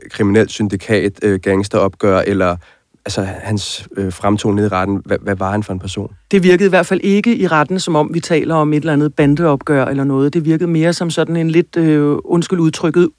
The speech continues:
Speaker 2: lidt ussel type, eller lidt sådan... Øh,
Speaker 1: Sådan forhutlet, eller?
Speaker 2: Ja, en lille smule forhutlet type, der sad der med det der tæppe over, øh,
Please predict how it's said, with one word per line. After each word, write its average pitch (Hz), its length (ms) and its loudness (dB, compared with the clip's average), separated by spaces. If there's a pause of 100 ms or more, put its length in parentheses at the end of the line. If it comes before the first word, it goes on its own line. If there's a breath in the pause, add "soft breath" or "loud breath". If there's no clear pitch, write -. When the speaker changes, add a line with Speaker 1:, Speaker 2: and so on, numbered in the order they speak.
(120)
Speaker 2:
lidt 196 240 0
ussel 233 380 4
type, 160 600 -2
eller 156 240 2
lidt 180 200 0
sådan... 175 420 -2
Øh, 156 160 0
Speaker 1:
Sådan 147 140 0
forhutlet, 117 560 -4
eller? 104 200 0
Speaker 2:
Ja, 233 280 6
en 254 60 6
lille 254 220 8
smule 226 280 6
forhutlet 220 580 2
type, 196 360 0
der 202 120 -2
sad 214 280 2
der 202 220 4
med 196 120 0
det 202 120 0
der 185 120 2
tæppe 190 420 0
over, 175 360 0
øh, 165 320 0